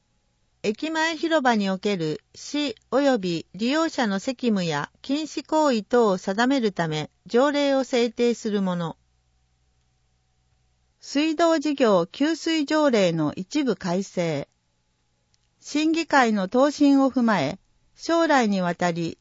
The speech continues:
持続可能な水道事業の確立に向けて、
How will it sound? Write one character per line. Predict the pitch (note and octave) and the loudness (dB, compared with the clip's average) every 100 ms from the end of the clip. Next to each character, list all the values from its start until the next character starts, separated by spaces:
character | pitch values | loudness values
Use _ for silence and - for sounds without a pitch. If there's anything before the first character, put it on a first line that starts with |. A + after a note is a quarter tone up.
| - | -8
持 | A3 | -2
続 | A3 D4 D#4+ D4+ | 0 0 -2 -2
可 | C#4 | 2
能 | C4+ C#4 C#4 | 4 6 4
な | B3+ A#3+ - | 4 0 -2
水 | - - D#4 | -8 -2 0
道 | D4 D#4+ | 2 2
事 | D#4 D4 | 2 0
業 | C#4+ B3 | 2 2
の | G3 | 0
確 | E3 G3 - | -6 -6 -2
立 | C4+ C4+ B3+ | 0 0 2
に | A#3+ | 2
向 | A3+ | 2
け | A3 G#3 | 0 -2
て、 | - E3+ - | -2 -4 -4